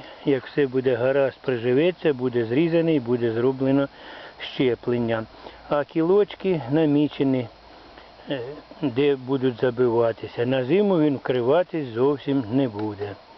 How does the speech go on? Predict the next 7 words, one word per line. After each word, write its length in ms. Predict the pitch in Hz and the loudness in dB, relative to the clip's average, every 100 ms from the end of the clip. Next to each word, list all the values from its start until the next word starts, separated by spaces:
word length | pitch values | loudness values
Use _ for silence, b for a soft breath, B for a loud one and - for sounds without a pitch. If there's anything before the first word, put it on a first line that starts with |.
| - B B B B B - - | -20 B B B B B -18 -10
Ось, 320 | 107 104 - - - | -8 -8 -12 -12 -8
оце 280 | 120 160 156 | -4 -2 -2
так. 440 | - 113 107 - - - - - - - - - - - - - - B B B B B B - - | -2 -6 -6 -14 -20 -20 -20 -20 -20 -20 -20 -20 -20 -20 -20 -20 -20 B B B B B B -20 0
Тут, 260 | 190 185 | 2 4
а, 120 | 170 151 | 2 2
значить, 440 | 165 151 156 139 | 2 0 -2 -2
посаджено, 920 | - 170 - 135 135 127 160 165 160 | -2 -2 0 2 2 0 0 2 0